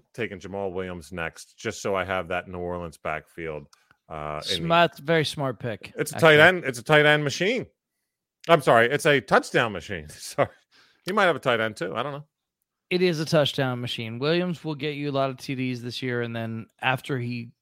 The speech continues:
Speaker 2: you know, after he gets back, Kamara obviously is an amazing player.
Speaker 1: Yeah, Diddy Must takes Danny Dimes, Daniel Jones in the eighth round. Gabe Davis goes to Jen, and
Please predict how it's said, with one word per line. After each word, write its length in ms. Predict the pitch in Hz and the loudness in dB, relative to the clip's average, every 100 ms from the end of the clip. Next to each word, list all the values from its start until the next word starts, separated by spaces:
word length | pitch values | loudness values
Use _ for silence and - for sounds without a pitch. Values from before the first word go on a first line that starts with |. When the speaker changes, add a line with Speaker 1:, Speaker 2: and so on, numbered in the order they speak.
| _ | _
Speaker 2:
you 80 | 143 | -2
know, 100 | 123 | 0
after 260 | 117 117 117 | 0 0 -2
he 60 | |
gets 160 | 123 - | -4 0
back, 320 | - 131 107 | 4 4 4
Kamara 340 | - 104 95 95 | -4 -4 -2 -2
obviously 460 | 90 92 98 113 | -4 -6 -8 -8
is 300 | 98 95 - _ | -8 -12 -18 _
an 60 | - | -12
amazing 240 | 98 95 | -10 -12
player. 300 | 107 95 87 - _ _ - _ _ _ _ - | -8 -8 -8 -12 _ _ -20 _ _ _ _ 2
Speaker 1:
Yeah, 160 | 170 | 2
Diddy 220 | 165 175 | 4 0
Must 200 | 220 196 | 0 -4
takes 220 | 165 147 - | -6 -8 -2
Danny 340 | 117 160 233 | 0 0 -2
Dimes, 640 | 156 135 165 156 131 87 | -2 -2 2 0 0 -6
Daniel 380 | - 117 139 147 | -6 -6 -4 -10
Jones 580 | 85 90 101 120 110 82 | -12 -6 -4 -4 -6 -10
in 60 | 85 | -12
the 120 | 82 | -10
eighth 280 | 90 85 82 | -10 -10 -8
round. 400 | 85 82 80 76 _ - | -6 -6 -8 -14 _ -8
Gabe 300 | 110 98 76 | -8 -8 -6
Davis 680 | 107 135 131 82 - - _ 113 | -2 -2 -2 -8 -16 -20 _ _
goes 380 | - 101 90 - - | -8 -6 -8 -14 -14
to 140 | 90 | -14
Jen, 600 | 76 87 98 92 87 85 85 _ _ _ | -12 -8 -6 -6 -8 -12 -18 _ _ _
and 480 | 90 90 87 87 | -10 -8 -8 -10